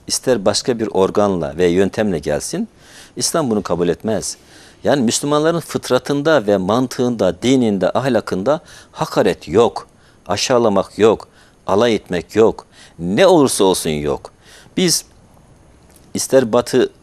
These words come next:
yani müsteşrik, oryantalist tarihçiler olsun, istese bizim tarihçilerimiz, Hazreti Peygamber Aleyhisselam'ın,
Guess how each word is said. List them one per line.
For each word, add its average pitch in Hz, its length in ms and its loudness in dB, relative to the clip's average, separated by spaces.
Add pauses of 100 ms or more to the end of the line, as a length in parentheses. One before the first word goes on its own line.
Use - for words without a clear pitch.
yani 90 380 2
müsteşrik, - 760 -4
oryantalist 101 680 0 (120)
tarihçiler 90 480 0
olsun, 95 400 -2 (480)
istese 107 400 -4
bizim 104 220 -2
tarihçilerimiz, 82 760 -4 (520)
Hazreti 156 320 -4
Peygamber 147 460 2
Aleyhisselam'ın, 120 760 2